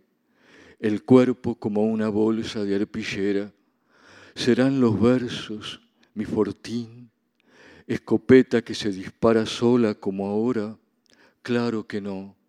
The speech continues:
La poesía no te salvará de la luz ni de la oscuridad. La poesía no te preguntará, "¿Cómo estás? Vamos al cine." La poesía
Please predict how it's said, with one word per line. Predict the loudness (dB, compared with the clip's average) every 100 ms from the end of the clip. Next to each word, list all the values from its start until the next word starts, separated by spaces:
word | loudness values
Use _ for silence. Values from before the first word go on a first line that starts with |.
| _ _ _ _ -20 _
La | 0 2
poesía | 4 4 4 0 2 6 6
no | 4
te | 2 -2
salvará | 2 4 6 8 8
de | 6
la | 4
luz | 4 4 0 -4 -10 _ _ _ _
ni | -2 2
de | 4
la | 4
oscuridad. | 2 0 2 2 0 0 -2 -8 _ _ _ _ _ _ -18
La | -4 -2
poesía | 2 4 2 0 2 4 4 2 -6 _ _ _
no | 0 2
te | 2
preguntará, | 0 -4 -4 -4 2 4 6 4 -2 _ _ _ _
"¿Cómo | -4 -4
estás? | -6 -2 2 2 2 -4 -10 _ _
Vamos | 2 2 2 0
al | 0 0
cine." | -4 -4 -4 -4 -6 -8 _ _ _ -20 -20
La | -2 -2
poesía | 2 2 2 -4 0 0 0